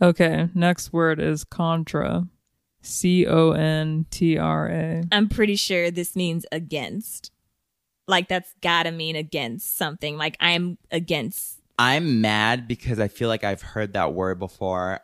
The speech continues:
Speaker 3: and I'm not sure. I think it
Speaker 1: So
Speaker 3: has to do with, I think it has to do with, like, darkness or, like, shadowing.
Speaker 1: Okay.
Speaker 3: I think.
Speaker 1: Like in, with art?
Speaker 3: Yeah, maybe, but I'm not sure.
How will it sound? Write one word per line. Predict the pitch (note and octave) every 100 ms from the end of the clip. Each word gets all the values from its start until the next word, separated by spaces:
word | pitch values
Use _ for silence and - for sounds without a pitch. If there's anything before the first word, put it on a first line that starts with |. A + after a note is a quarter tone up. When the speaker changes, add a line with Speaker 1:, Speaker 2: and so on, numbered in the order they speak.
| -
Speaker 3:
and | E2+
I'm | D#2 D#2 D#2 _ _ _ -
not | F2+ F#2 F2+ -
sure. | - G2 D#2 A#1+ G1+ G1+ G1+ G#2 _ _ _ _ _ _ _ _ _ - -
I |
think | C3 G#3 A3
it |
Speaker 1:
So | A3
Speaker 3:
has | G3
to | F3+ D3
do | C3 B2+
with, | A#2 - - - _ _ _ -
I | A2+
think | D3+ E3+
it | F#3+
has | E3 D3+ -
to | C#3+
do | A#2 A#2
with, | A2 G#2+ -
like, | G#2+ F#2+ F#2+
darkness | G2 F#2 G#2 A2+ A2+ A#2
or, | G2 E2+
like, | D2+ F2
shadowing. | - - D#2+ D#2+ G2 G#2+ A2 A2+ A2+ - _ _ _ _ _ _ -
Speaker 1:
Okay. | F#3+ E3+ E3 D#3+ E3+ F3+ _ -
Speaker 3:
I | -
think. | -
Speaker 1:
Like | E3+ D3
in, | E3 D#3
with | D#3+ D#3+
art? | C#3+ D3+ D#3 E3 _ - _
Speaker 3:
Yeah, | A2 C3+ C#3+
maybe, | A#2 B2 C#3+ C#3+
but | A#2+
I'm | G#2+
not | G#2+ F#2+
sure. | F#2 C#2 G1+